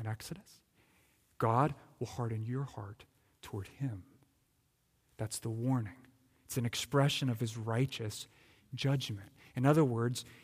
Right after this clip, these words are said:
you cannot harden your heart against your rightful king and creator and in response get a, "Oh, well." No,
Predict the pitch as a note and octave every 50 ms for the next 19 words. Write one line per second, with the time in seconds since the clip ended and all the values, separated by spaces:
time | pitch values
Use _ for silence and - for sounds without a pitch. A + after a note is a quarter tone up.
0 | - _ C3 C3 B2+ - - - D#3 D#3+ E3+ F3+ E3 D3 C3 B2+ - - - -
1 | - - - - E3+ E3+ F3 F3 F3+ F3 E3 D3+ C#3+ D3+ D3+ D3+ D3+ C3+ A#2 -
2 | - - D#3 C#3+ B2+ B2+ A#2+ - - - - - - - C#3 B2+ - C#3 C3+ C3+
3 | - - - C3+ A#2+ A#2+ A2+ A2 A2 A#2 B2+ C#3+ D#3+ F3+ F3 - - - E3 D#3+
4 | C#3 - - E3 D#3+ D#3+ D#3 D#3 D#3+ - C#3+ C#3 C3 - - - C3+ C3 C#3+ D3
5 | D3 D3 C3+ B2 A#2 A2+ A2+ - - - - - C#3 C3+ C3+ B2+ B2 C3+ C3+ -
6 | - - F#3 F3+ E3 D#3 D3 - - - D3+ D3 D3 C#3+ D3 - - - - -
7 | _ - - _ _ _ _ _ _ _ - B3+ B3 G#3 G3 G3 F#3 F#3+ F#3 -
8 | - - - - - _ _ _ _ _ _ _ _ _ _ _ _ _ _ _
9 | _ _ _ _ _ _ _ _ _ _ _ _ _ _ _ _ _ _ _ _
10 | _ _ _ _ _ _ _ _ _ _ _ _ _ - _ _ _ C3 A#2+ A2
11 | G2+